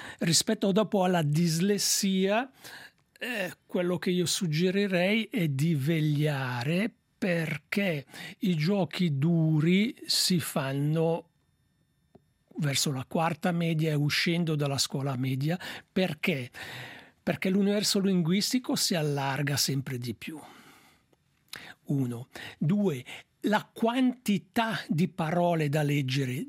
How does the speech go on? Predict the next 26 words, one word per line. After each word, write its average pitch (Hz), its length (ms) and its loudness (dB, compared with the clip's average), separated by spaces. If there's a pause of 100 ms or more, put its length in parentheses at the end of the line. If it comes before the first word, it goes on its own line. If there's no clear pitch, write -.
diventa 160 800 0
più - 240 -4
lunga, 123 480 -4 (240)
per 185 220 -2
cui 247 340 0
al 208 260 2
medesimo 190 880 2
compito 180 640 -2
dieci 180 480 0
minuti 185 540 2
ce - 160 0
la 185 100 2
faccio, 151 460 -4
ma 170 160 0
venti 165 480 2
minuti 165 440 0
comincio 151 420 -2
a - 20 -4
far - 180 -6
fatica 147 480 -8
e 160 100 -4
non 165 140 0
riesco 160 320 0
più 151 160 -4
a 151 60 -2
gestire 147 560 -4